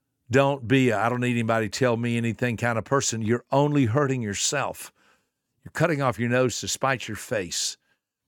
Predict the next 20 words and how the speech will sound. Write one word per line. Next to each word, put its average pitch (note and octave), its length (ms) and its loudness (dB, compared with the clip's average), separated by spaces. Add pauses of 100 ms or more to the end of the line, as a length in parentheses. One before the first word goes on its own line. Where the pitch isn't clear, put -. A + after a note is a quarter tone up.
(280)
Everybody D#3 840 6
on C#3 140 0
the A#2 80 -4
planet A#2 640 -2 (600)
knows A#2 220 2
something A#2 400 0
I G#2+ 120 2
don't A2 220 -4
know. G2+ 220 0
Therefore, B2+ 420 2
when A#2+ 180 0
I'm A#2+ 180 2
interacting A#2 760 -2
with A#2+ 280 2
them, G2 300 -2
I G#2 140 -2
think G#2 300 -8
they're G2+ 160 0
my G#2 160 -2
teacher. G#2 460 -8